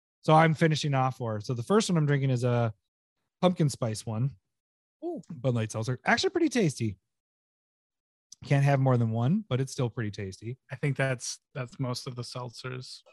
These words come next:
Speaker 2: for me, at least.
Speaker 1: Then I'm almost done with that one. Uh, the next one will be, if you can see the top, yeah, Apple Crisp is the next one.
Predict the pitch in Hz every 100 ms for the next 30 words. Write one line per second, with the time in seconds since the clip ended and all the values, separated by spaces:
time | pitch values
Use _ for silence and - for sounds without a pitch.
0 | _ 127 131 131 127 - 135 135 - _
1 | _ _ _ - 147 151 147 170 190 180
2 | 185 170 147 151 160 175 170 - 135 131
3 | 131 131 151 - 160 156 139 135 127 101
4 | - _ _ _ _ _ _ - - 113
5 | 113 107 113 101 - 120 110 107 _ -
6 | 110 104 101 _ _ _ - 160 147 -
7 | 120 101 - - _ - 113 113 110 104
8 | - 95 90